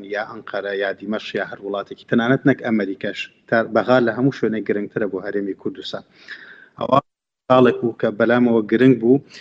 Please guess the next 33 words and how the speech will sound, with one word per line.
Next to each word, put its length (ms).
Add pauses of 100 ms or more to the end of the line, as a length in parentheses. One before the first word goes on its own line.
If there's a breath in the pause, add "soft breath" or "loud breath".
(180 loud breath)
خاڵێکی 400
تریش 220
بەلامەوە 500
گرنگ 200
بوو 160
ئەوەیە 320
کە 60
ئیتر 320 (360)
لۆژیکی 520
شۆڕشگێڕی 1000 (280)
تەواو 380
بوو 200
کە 60
ماوەیەک 600 (800 loud breath)
پارتی 540
و 280
سیادەی، 760
ئە، 200 (220)
مەست 220 (100)
کرده 280
بوو، 360
لۆژیکی 520
شۆڕشگێڕی 600
سەدر 380 (100)
تەواو 360
یاریەکە 360
کۆتایی 380
پێ 140
هاتی، 320
گەشتن 360
لەوەی 280
کە 120 (520 loud breath)
ئەم 140